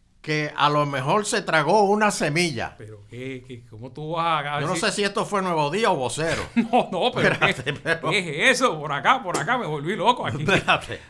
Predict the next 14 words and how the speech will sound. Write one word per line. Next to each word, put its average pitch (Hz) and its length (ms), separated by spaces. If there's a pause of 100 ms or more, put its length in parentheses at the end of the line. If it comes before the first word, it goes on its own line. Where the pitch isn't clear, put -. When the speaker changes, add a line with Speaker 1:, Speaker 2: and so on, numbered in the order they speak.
(140)
Speaker 2:
¿Que 160 160
le, 160 260
que 170 140
le 165 160
sacan 190 480
qué? 190 480 (240)
Speaker 1:
Una 254 340
vecina 254 680
de 165 100
la 160 140
localidad 156 840 (320)
de 143 260
La 123 160
Cenia, 165 640